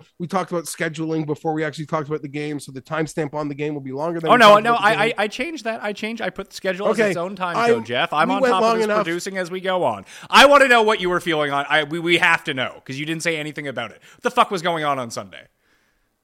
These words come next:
Speaker 1: So like a lot of people, I just assume you, you, you, you, you tell them they're playing because you don't want them to not prepare for the game. You don't want the mental break of preparing for football.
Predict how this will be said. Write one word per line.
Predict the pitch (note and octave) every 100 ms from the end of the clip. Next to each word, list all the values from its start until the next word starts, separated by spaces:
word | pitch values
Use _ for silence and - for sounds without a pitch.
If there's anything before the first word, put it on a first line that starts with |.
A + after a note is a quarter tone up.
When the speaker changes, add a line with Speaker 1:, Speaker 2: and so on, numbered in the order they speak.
| _ - _ _ _ _ - -
Speaker 1:
So | - G3
like | B3+ C4+
a | C#4+
lot | C4 C4
of | B3+ -
people, | B3+ E4 F#4 F3+ C3+
I | E3
just | G#3+ C4+ - D4
assume | - - A#3 A3+ A3 G#3+ - _ _ _ _ _
you, | A3 C4 A#3+
you, | G#3+ A3+
you, | G#3+ A#3+
you, | A#3 C4
you | B3+ G#3
tell | G3+ G#3+
them | B3 C4+
they're | B3+
playing | B3 - G3 F#3 F#3+ F#3
because | F3 - E3+
you | F#3
don't | G3+ A#3+
want | A#3 A#3 A3+ -
them | G3+
to | F#3+
not | F#3 F3+ F3
prepare | E3+ D#3 E3+ E3+
for | -
the | D#3+
game. | C3+ D3+ C#3+ D3
You | D3+
don't | G3
want | G#3 G#3 G#3
the |
mental | E3+ D#3+ F3 F#3+ F#3 D#3
break | B2+ D3+ C#3+ C3
of | C#3+ -
preparing | D#3+ C#3 E3 D#3 D#3+ C#3+
for | - C#3
football. | - C#3 - B2+ G#2 F#2